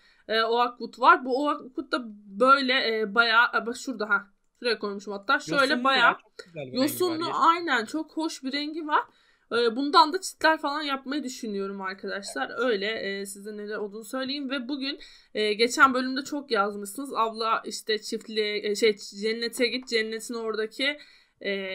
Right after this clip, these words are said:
Speaker 1: yere masa koy, bilmem ne, bir şeyler ekle" falan demişsiniz. Ben de Deco Craft'tan oraya güzel bir şeyler eklemeyi düşünüyorum. Şimdiden sizin de bilginiz olsun. Şöyle hatta şey yazayım ben bir.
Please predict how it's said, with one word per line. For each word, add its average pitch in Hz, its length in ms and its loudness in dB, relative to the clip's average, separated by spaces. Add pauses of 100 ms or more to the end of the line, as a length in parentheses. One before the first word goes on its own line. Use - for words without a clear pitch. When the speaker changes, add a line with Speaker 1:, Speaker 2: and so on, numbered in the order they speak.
(140)
Speaker 1:
yere 233 500 0 (100)
masa 247 440 -2
koy, 233 280 -4
bilmem 233 400 -4
ne, 202 120 -4
bir 214 40 -10
şeyler 247 260 -2
ekle" 220 320 -4
falan 233 400 -6
demişsiniz. 202 540 -10 (340)
Ben 277 180 8
de 269 80 -2
Deco 294 280 0
Craft'tan 247 340 6
oraya 247 160 -2
güzel 226 360 4
bir 240 60 -8
şeyler 254 280 -4
eklemeyi 233 560 -4
düşünüyorum. 254 640 -4
Şimdiden 226 440 -4
sizin 220 340 -10
de 233 180 0
bilginiz 214 440 -12
olsun. 240 380 -4 (420)
Şöyle 285 140 2
hatta 285 340 0
şey 294 160 -4
yazayım 202 340 -6
ben 185 220 -14
bir. 254 160 -2